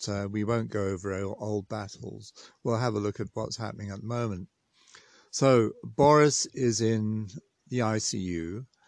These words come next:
We're not sure what type of ventilator he's got.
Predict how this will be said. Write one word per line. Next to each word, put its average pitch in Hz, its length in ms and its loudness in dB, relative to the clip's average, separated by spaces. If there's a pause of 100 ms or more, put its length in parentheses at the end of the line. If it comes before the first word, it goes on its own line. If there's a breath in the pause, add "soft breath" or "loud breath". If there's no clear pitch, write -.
(560 soft breath)
We're 127 160 0
not 143 300 2
sure 120 340 4
what 120 260 0
type 123 300 -4
of 101 140 0
ventilator 98 720 -6
he's 90 180 -8
got. 101 260 -8